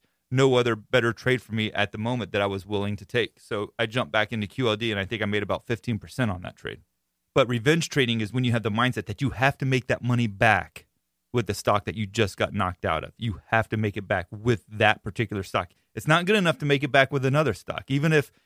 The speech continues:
there's twenty different trade setups out there that are ten times better than the trade that you just got knocked out of, you feel this need, this desire to have to make it back with that particular stock.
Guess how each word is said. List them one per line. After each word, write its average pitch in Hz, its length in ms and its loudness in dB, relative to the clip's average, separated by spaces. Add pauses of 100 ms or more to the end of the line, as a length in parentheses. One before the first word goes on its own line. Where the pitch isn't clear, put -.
(120)
there's 120 280 -2 (240)
twenty 170 500 2 (400)
different 147 320 0
trade 135 240 0
setups 117 260 -2
out 110 160 0
there 110 140 0
that 104 140 -2
are 98 240 -2
ten 147 220 -2
times 117 280 0
better 107 340 2 (200)
than 117 120 2
the 98 60 2
trade 123 260 2
that 107 120 -4
you 113 80 -4
just 107 200 -4
got 101 200 0
knocked 110 320 0
out 110 180 4
of, 90 160 -2 (100)
you 117 240 -6 (160)
feel 131 240 2
this 107 300 -4
need, 113 460 2
this 95 340 -4
desire 110 500 2
to 95 220 -6
have 123 180 2
to 113 60 -8
make 107 180 -2
it 101 140 -8
back 98 240 0
with 90 120 -8
that - 180 -4
particular 95 400 -10
stock. - 500 -2